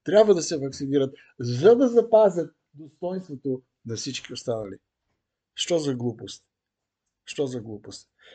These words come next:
И това е са-, само сегмент, само една част от причините,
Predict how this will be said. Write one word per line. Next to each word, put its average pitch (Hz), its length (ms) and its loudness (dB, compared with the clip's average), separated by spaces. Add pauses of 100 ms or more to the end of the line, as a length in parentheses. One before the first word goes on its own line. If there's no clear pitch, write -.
(140)
И 160 120 -6
това 202 460 8
е 262 100 -2 (840)
са-, - 360 -6 (840)
само 254 380 6
сегмент, 180 500 -2 (440)
само 220 380 4
една 180 300 4
част 156 380 -2 (480)
от 170 440 2 (420)
причините, 139 600 0